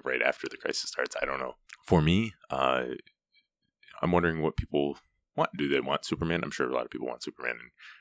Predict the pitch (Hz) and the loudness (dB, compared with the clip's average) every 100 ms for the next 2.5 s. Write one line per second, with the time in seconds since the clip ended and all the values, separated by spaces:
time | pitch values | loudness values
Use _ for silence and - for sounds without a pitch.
0 | _ - 69 67 64 64 65 62 62 - | _ -2 -2 -2 -2 -4 -2 0 0 0
1 | - - _ - 64 62 62 - - 73 | -6 -8 _ -10 -6 -6 -8 -12 -8 -4
2 | 65 64 64 - | -2 -2 -6 -8